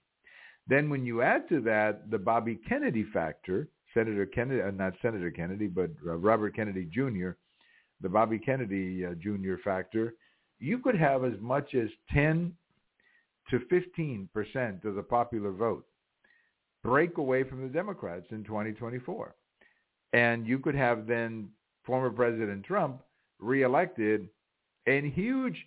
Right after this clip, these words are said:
electoral college margins. I mean, he could be winning states. He could win California. Uh, he could win New York simply because of the num-, not because he's beating the Democrat, but because the Democrats are so,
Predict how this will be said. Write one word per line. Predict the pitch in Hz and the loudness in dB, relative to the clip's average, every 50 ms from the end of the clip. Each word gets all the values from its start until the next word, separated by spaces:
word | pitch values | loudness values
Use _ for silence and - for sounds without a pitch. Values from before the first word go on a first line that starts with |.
| - | -4
electoral | - 113 117 117 113 110 - - 107 98 95 | -2 2 4 4 2 2 0 -2 0 0 0
college | - 107 95 90 90 90 92 90 - - | 2 2 2 2 2 2 -2 -4 -4 -4
margins. | 95 90 87 82 78 64 65 65 71 - - - | -2 -2 -2 -4 -6 -8 -12 -16 -16 -14 -10 -6
I | 95 | -4
mean, | 98 98 101 | -2 0 2
he | 135 156 | 2 2
could | 160 165 143 | 2 2 2
be | 127 127 | 2 0
winning | 120 123 123 123 120 117 104 - | 0 0 -2 -2 -4 -6 -8 -4
states. | - - 117 117 117 113 - | 2 4 4 4 4 0 -4
He | 214 226 | -6 -4
could | 214 196 | -4 -6
win | 156 156 170 165 156 | -4 -2 -4 -2 0
California. | 160 165 147 165 170 160 165 - 202 208 214 185 143 104 78 - - _ _ _ _ _ _ _ _ _ _ _ _ _ - - | 2 2 4 4 2 2 0 -2 -2 -2 0 0 -2 -4 -6 -8 -12 _ _ _ _ _ _ _ _ _ _ _ _ _ -6 -2
Uh, | 92 92 95 95 95 | 0 2 2 2 2
he | 107 135 | 2 0
could | 147 147 160 135 | 2 0 0 0
win | 135 143 147 147 143 | 0 0 0 0 0
New | 143 147 | 0 0
York | 151 151 170 190 165 85 - - - - _ _ _ _ _ _ _ _ _ _ _ _ _ - | 2 4 4 4 2 0 -4 -8 -18 -20 _ _ _ _ _ _ _ _ _ _ _ _ _ -4
simply | - 143 139 135 135 131 | -4 -4 -2 0 -2 -2
because | 117 120 117 90 - 123 117 113 104 | -2 -2 -4 -2 0 0 0 0 -2
of | 113 113 104 | -6 -6 -6
the | 110 | -6
num-, | 110 113 117 123 120 113 | -6 -4 -4 -4 -4 -4
not | 110 120 131 165 160 - | -2 -2 -2 -2 -2 -2
because | 165 147 - 165 143 131 123 | -4 -2 0 0 -2 0 -2
he's | 131 123 107 95 | -4 -4 -4 -2
beating | 110 131 139 131 127 123 117 107 | 0 2 2 2 0 0 -2 -4
the | 98 92 | -6 -4
Democrat, | 85 117 165 269 294 196 - - 92 85 90 92 90 - | -2 -2 -2 -2 -4 -6 -4 -4 -4 -4 -4 -6 -6 -4
but | - 98 90 87 | -4 -4 -4 -2
because | - 98 95 - 113 101 101 98 95 | -4 -6 -2 0 0 2 0 0 -2
the | 95 98 | -4 -4
Democrats | 90 98 110 113 117 110 - 107 98 92 87 | -2 0 0 0 0 0 2 2 2 2 0
are | 98 92 - - - | -4 -6 -4 2 4
so, | 101 95 95 92 90 | 6 6 6 6 2